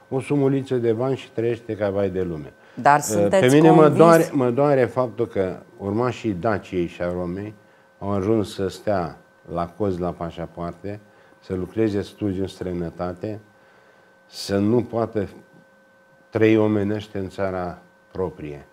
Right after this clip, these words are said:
Speaker 1: Iar cei care au adus națiunea română în această situație nu sunt nici diavolii, nici alte prostii. Au adus liderii incapabili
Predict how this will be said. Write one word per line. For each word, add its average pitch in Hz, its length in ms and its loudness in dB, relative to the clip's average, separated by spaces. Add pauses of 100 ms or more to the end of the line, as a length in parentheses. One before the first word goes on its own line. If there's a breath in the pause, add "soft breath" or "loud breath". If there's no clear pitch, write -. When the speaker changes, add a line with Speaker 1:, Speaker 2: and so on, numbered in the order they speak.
(460 soft breath)
Speaker 1:
Iar 98 220 -2
cei 151 300 0
care 117 300 4
au 117 140 6
adus 113 400 0
națiunea 120 460 0
română 110 360 0
în 107 80 -2
această 98 440 -6
situație 101 720 -8
nu 110 160 -4
sunt 92 420 -8
nici 104 320 -2
diavolii, 104 640 0 (360 soft breath)
nici 107 220 -4
alte 104 300 2
prostii. 82 580 -8
Au 90 140 -6
adus 110 460 -6
liderii 120 760 -2 (500)
incapabili 104 840 -4